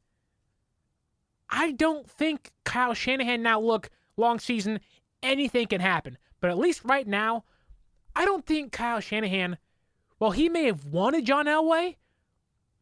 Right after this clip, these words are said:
he may have just needed Terrell Davis. And I think he may have found him in Christian McCaffrey. And McCaffrey is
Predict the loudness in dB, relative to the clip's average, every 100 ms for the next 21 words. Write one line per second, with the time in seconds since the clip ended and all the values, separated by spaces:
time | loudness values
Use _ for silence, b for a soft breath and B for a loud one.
0 | _ _ 0 2 4 4 2 0 -2 -2
1 | -2 2 2 0 0 0 0 0 -2 -4
2 | -10 -12 -14 _ _ _ _ _ _ _
3 | _ _ _ -4 0 0 2 0 0 0
4 | 0 0 0 0 0 0 -2 -4 -6 -6
5 | -4 -6 -2 0 -2 -8 -20 _ _ _
6 | _ _ _ _ _ 0 0 0 0 2
7 | 2 0 0 -2